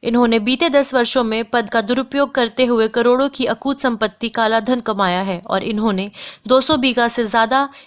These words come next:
एटा में करोड़ों की जमीन खरीदी है। वहीं अपने भाई गजेंद्र सिंह यादव के नाम व अपने रिश्तेदार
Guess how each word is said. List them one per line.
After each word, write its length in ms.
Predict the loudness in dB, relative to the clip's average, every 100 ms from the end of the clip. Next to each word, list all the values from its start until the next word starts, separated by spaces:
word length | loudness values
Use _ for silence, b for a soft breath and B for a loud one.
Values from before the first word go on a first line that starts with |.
| B
एटा 220 | -2 0
में 140 | -2
करोड़ों 380 | -2 0 2 0
की 140 | -2 -2
जमीन 340 | 0 0 -4
खरीदी 440 | -2 -2 -2 -4
है। 240 | -4 -4 -6 B B -4
वहीं 300 | 0 2 2
अपने 220 | 0 0
भाई 260 | 2 2 2
गजेंद्र 480 | 0 2 2 0
सिंह 240 | 0 0 2
यादव 280 | 2 2 -2 -2
के 100 | -2
नाम 340 | 0 0 0
व 120 | -2
अपने 260 | -2 -2 -2
रिश्तेदार 540 | -2 -2 0 0 0